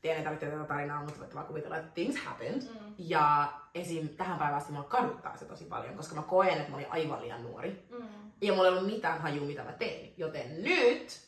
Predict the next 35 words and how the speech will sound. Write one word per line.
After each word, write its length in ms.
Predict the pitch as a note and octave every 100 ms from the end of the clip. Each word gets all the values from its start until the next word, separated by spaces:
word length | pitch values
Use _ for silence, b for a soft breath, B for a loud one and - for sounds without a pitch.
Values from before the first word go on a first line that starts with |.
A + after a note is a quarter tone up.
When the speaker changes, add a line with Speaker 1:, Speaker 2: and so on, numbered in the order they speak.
| _ _ _ -
Speaker 1:
aikuisiällä, 680 | A#3 C4 F#3 F3+ F3 D#3 D#3
kun 100 | D#3
mä 80 | D3+
esim. 140 | D3 D3+
näen, 420 | D#3 D3+ D3 D3
että 140 | C#3 B B B
you 160 | D#4 D#4
know, 360 | D4 C#4+ C#4+ C#4+
kaikki 240 | C#4+ C#4
on 80 | C4+
kaksikymppisiä, 840 | B3 A#3+ - A3+ A#3+ A3+ A#3 A#3 A#3
kaikki, 400 | A#3+ A#3+ A#3+ A#3
you 100 | A#3+
know, 440 | G#3 G3+ G3 G3+
pitää 340 | G3 A#3+ A#3+ A#3+
hauskaa, 540 | G3 F#3+ F#3+ G3+ G#3
käy 300 | G#3+ A#3 G3+
ulkona, 540 | G3 F#3 F#3 F#3 F#3+ F#3+ B B B
on 220 | G#3 G#3 A3+
niitä 360 | C4 C4 - - - - - -
tarinoita, 680 | - G#3 G3+ F#3+ F#3 F#3 F#3
ja 140 | F3+
tosi, 220 | G3+ A3 A#3+
kaikki 180 | C4 C#4
on 60 |
tosi 260 | A#3 G#3 G3+
liberated 720 | A3 G3 E3 D3 C#3+ C#3+ B B B
siitä 400 | - E3+ E3 -
ajatuksesta, 720 | E3+ E3+ D#3+ C#3+ B2 - D3 D3+
ja 120 | D3
kaikki 240 | F3+ F3
on 60 | E3
jotenkin 180 | D#3 D#3
tosi 240 | E3 E3
silleen 600 | D3+ C#3 C#3+ C3+ B2+ C3+